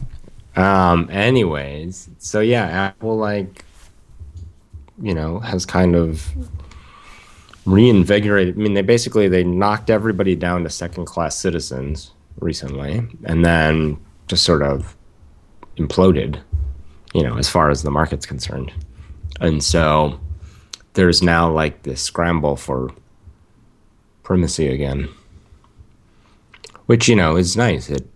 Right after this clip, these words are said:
it makes people spend a lot of time and money and budgets and marketing and everything trying to, you know, it's one thing to try to attack the guy on top. It's another thing to try to, you know,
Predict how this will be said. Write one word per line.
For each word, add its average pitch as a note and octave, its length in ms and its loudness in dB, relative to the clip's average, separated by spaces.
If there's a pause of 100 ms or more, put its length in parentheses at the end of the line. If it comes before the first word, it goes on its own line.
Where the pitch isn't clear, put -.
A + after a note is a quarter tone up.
(160)
it E2+ 220 -10 (180)
makes F2 240 -4
people E2 300 -2
spend D#2 300 -6
a D2+ 40 -4
lot D2+ 220 -2
of C#2+ 80 -6 (180)
time D#2+ 260 -4
and D2+ 120 0
money D2+ 520 0
and C#2 200 2
budgets D2+ 540 0
and D2+ 420 -2 (920)
marketing D2+ 680 2
and D2 160 -2
everything D2 680 -4 (120)
trying D2+ 420 2
to, D2 260 2
you E2 100 2
know, C#2+ 180 -2 (1200)
it's F#2+ 140 4
one A2+ 200 6
thing G#2+ 140 2
to F2 60 0
try G2+ 140 2
to F2+ 80 4
attack E2+ 400 -2
the F2 80 0
guy D#2+ 240 0
on D2 120 -6
top. F2 360 -2
It's - 120 -16
another F2 260 -2
thing D#2+ 240 -6
to C#2+ 80 -8
try D#2 220 -6
to, D2 220 -6 (420)
you F2 120 -8
know, C2+ 200 -10